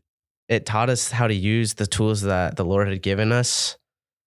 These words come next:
because we had no other choice. We had to use our phones.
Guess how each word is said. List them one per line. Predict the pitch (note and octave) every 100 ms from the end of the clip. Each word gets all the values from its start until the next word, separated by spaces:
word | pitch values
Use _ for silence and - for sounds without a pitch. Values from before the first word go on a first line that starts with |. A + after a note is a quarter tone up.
| _ _ -
because | A2 A#2+ G2
we | G2
had | G#2+ G#2 G2
no | F#2+ G2
other | G2 F#2
choice. | F2 - F#2+ E2 -
We | F#2+
had | G2 G2+ G2
to | -
use | F#2 F#2
our | F#2
phones. | - F2+ F2+ F2 -